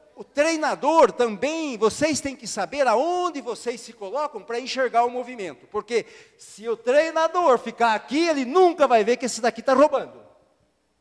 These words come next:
Até a disposição da equipe, nós temos que aprender aonde eu fico pra enxergar melhor o movimento. É importante quem quer ser treinador, preparador físico,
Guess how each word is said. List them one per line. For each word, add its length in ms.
Até 480
a 40
disposição 960
da 140
equipe, 480
nós 180
temos 280
que 80
aprender 680
aonde 460
eu 100
fico 340
pra 140
enxergar 460
melhor 300
o 60
movimento. 560
É 80
importante 720
quem 180
quer 160
ser 160
treinador, 760
preparador 540
físico, 440